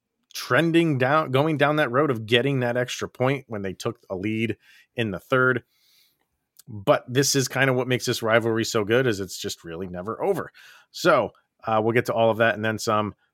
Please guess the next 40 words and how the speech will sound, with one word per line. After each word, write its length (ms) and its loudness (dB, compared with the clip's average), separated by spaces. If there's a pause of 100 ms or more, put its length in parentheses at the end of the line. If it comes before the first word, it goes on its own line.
Follow 260 2
the 40 -2
show 280 2
on 80 -2
social 240 -4
media 200 -2
outlets, 360 -6
L 120 -2
O 120 -2
P 180 -10
N 140 -6
underscore 560 -6
Avalanche 640 -10 (120)
on 160 -12
Twitter, 300 2
Locked 300 2
On 100 0
Avalanche 580 0
on 200 -6
Instagram. 480 -2
Questions, 340 0
comments, 400 -4
concerns, 380 -6
opinions, 340 -4
locked 220 -2
on 80 -2
avalanche 320 -2
at 60 -14
gmail 360 0
dot 180 -4
com. 300 -2 (420)
And 200 4
follow 260 8
the 60 4
show 400 4
over 320 0
on 180 -2
our 180 -2
YouTube 540 -4
channel. 540 -4